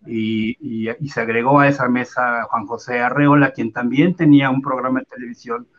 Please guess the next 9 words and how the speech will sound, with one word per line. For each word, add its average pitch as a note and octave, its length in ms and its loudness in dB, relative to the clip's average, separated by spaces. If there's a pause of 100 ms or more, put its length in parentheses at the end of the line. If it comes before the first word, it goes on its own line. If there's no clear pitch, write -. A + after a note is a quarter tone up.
(400)
en A#2 120 -10
Canal B2 340 0
nueve, E3 380 6
quien B2 160 -4
desafortunadamente C3 1400 2 (600)
unos C#3+ 420 4
años C3+ 320 0
después, C3 640 -6
pues, G#2 380 -14